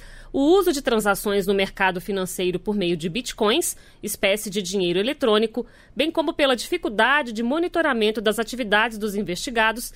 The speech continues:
caso estivessem em liberdade. Segundo a Polícia Federal, mil números telefônicos foram alvo de hackeamento pelo grupo, que foi investigado na Operação Spoofing. A P F informou que todos os números foram hackeados da mesma forma que o celular do ministro da Justiça,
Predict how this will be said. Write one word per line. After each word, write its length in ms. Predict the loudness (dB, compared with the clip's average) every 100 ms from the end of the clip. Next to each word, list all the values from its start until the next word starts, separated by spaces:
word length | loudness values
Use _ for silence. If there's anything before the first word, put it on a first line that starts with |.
| -18 -18 0
caso 300 | 2 2 -2
estivessem 600 | -6 -2 0 0 0 0
em 60 |
liberdade. 680 | 2 0 0 0 -2 -4 -12 -12
Segundo 400 | -6 0 2 2
a 60 |
Polícia 400 | 0 -2 -2 0
Federal, 440 | 2 4 4 4 4
mil 240 | 2 2
números 380 | 2 2 2 0
telefônicos 720 | 0 -2 0 0 0 -2 -4
foram 300 | 0 2 4
alvo 320 | 4 4 0
de 120 | -4 -4
hackeamento 800 | -2 -2 -2 -2 -2 -2 -4
pelo 220 | -2 -2 -2
grupo, 400 | -4 -6 -8 -4
que 100 | -2
foi 220 | 2 4 4
investigado 640 | 0 -4 -2 2 2 2
na 160 | 0 0
Operação 580 | 0 0 0 -2 -4 -4
Spoofing. 680 | -6 -4 -4 -4 -8 -8 -12 -20 -18 -8
A 80 | -2
P 100 | 4
F 380 | 4 4 2
informou 400 | -2 0 4 2
que 140 | 2 -4
todos 440 | 2 2 2 0
os 120 | -2
números 360 | 0 2 2 2
foram 200 | 0 0
hackeados 500 | -2 -2 0 0 0
da 160 | 0 0
mesma 460 | 2 2 2 -2
forma 360 | 0 2 2 2
que 80 | -4
o 40 |
celular 440 | -4 -2 0 2
do 80 | 0
ministro 460 | -2 0 -2 -2 -2
da 120 | 0
Justiça, 640 | 0 -4 -4 -4 -4 -6